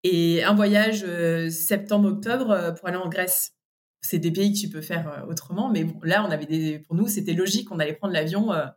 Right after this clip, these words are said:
pour, euh, pour faire ces deux pays-là. Et en mars, euh, c'était mars-avril, euh, deux mille dix-neuf, euh, on avait déjà pris nos billets d'avion pour la Suède.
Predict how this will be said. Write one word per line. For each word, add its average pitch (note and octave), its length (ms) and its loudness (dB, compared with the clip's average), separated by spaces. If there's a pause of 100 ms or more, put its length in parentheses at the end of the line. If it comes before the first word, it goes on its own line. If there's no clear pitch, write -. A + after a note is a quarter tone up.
(760)
pour, F#3+ 200 -2
euh, D#3 240 2
pour - 160 -12
faire F#3 160 -2
ces F3+ 140 -4
deux D#3 140 -2
pays-là. D#3+ 520 -2 (640)
Et F3+ 120 2
en E3+ 160 2
mars, G#3 540 2
euh, G3 340 4
c'était F#3+ 280 -4
mars-avril, G#3 840 2
euh, F3 260 0
deux F3 160 -2
mille F#3+ 200 -8
dix-neuf, F3 560 -2
euh, - 600 -6
on D#3+ 160 2
avait D#3 140 -2
déjà A3 220 2
pris B3 140 -4
nos G#3+ 100 4
billets G3+ 180 0
d'avion F#3 240 -2
pour F#3+ 120 -12
la D#3+ 80 0
Suède. F#3+ 400 0